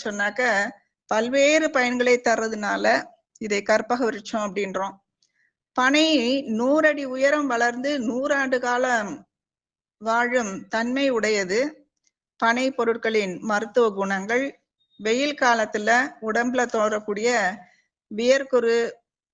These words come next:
அந்த வியர்க்குரு மேல நுங்கு நீரை தடவினால் வியர்க்குரு வேர்க்குரு அப்படின்னு சொல்லுவோம், அது மறைஞ்சிரும்.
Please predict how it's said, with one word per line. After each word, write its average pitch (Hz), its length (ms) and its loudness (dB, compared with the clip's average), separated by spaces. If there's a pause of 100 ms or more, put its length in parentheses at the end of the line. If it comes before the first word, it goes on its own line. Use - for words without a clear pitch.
(600)
அந்த 214 280 2
வியர்க்குரு 269 460 2
மேல 240 560 0 (180)
நுங்கு 277 460 -2
நீரை 254 400 4
தடவினால் 220 840 0
வியர்க்குரு 233 800 2 (300)
வேர்க்குரு 262 400 4
அப்படின்னு 240 280 2
சொல்லுவோம், 220 440 -2
அது 220 240 0
மறைஞ்சிரும். 196 560 -2